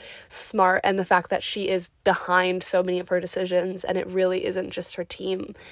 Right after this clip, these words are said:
She's just such a clever person and such a businesswoman, um,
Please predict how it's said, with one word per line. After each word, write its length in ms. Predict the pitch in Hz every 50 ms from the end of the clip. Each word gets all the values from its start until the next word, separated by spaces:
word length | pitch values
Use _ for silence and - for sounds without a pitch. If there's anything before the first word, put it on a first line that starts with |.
| - - -
She's 220 | _ - - 208 180
just 180 | - 196 -
such 140 | - 185 -
a 40 | 185
clever 580 | - - - 180 180 180 185 185 180 185 180 180
person 520 | - - 180 - 185 - - 185 175 185
and 140 | - 196 185
such 220 | 180 - - - -
a 180 | 180 - - - - - - - - - _ _
businesswoman, 1000 | - 202 190 185 196 185 185 180 - - 185 180 175 120 135 - 175 175 180 180 - -
um, 460 | 185 180 - - - - 170 180